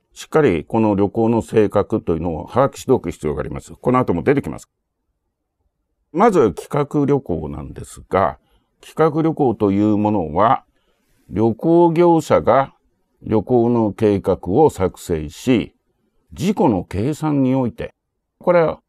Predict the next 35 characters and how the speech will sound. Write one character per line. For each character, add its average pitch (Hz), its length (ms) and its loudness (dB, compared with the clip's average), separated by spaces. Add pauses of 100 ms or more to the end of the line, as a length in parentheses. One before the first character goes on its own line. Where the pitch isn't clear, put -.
(140)
要 - 60 -6
す 180 140 -2
る 202 80 -2
に 101 80 0
い 101 40 4
ろ 113 120 2
ん 120 60 0
な 120 100 0
こ 113 100 -4
と 165 120 0
を、 85 240 2
費 143 140 2
用 139 120 6
も 92 140 0
含 143 260 -2
め 147 100 0
て 143 300 0 (240)
旅 104 140 0
行 117 200 0
代 117 220 4
金 90 220 -4 (120)
を 101 60 2
自 90 180 -6
分 95 160 -2
で 95 80 0
決 92 140 -10
め 87 140 -2
る 98 140 -4
と 60 160 -8
い - 40 -12
う - 40 -14
こ 80 100 -6
と 73 100 -10
で 62 80 -12
す。 - 140 -20